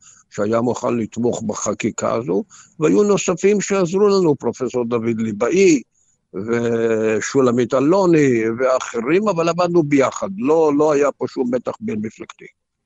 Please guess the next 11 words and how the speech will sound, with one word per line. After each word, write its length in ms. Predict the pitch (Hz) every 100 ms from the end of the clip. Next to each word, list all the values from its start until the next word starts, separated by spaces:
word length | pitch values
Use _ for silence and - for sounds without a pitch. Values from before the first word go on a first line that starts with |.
| _ - - _ -
מה 160 | 110
שכן 420 | 117 110 - 127 135
היה 220 | 123 117
חשוב, 640 | - 107 - 104 104 98 -
שמשרד 800 | - - 101 104 98 - 120 135
המשפטים 720 | 143 120 - - - 101 98
הכין 380 | 104 - 123 120
בהתחלה 540 | 110 - - 101 101
חוק 340 | 92 - 110 -
מאוד 280 | 104 143 117
מקיף, 480 | 113 - 113 -